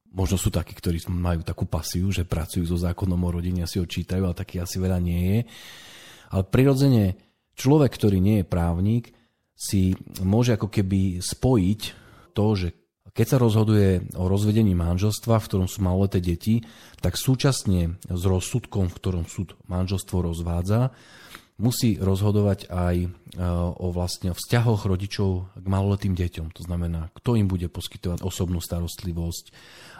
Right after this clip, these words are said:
ako sa upraví ten styk, ako sa upraví výkony rodičovských práv. Je to kľúčový element, e,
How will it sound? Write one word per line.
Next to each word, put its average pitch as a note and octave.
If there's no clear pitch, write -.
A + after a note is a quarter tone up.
ako A2
sa A2
upraví G2+
ten F2
styk, -
ako G#2
sa A2
upraví G2
výkony F2
rodičovských E2+
práv. F2+
Je G#2
to G#2+
kľúčový A#2
element, F#2+
e, -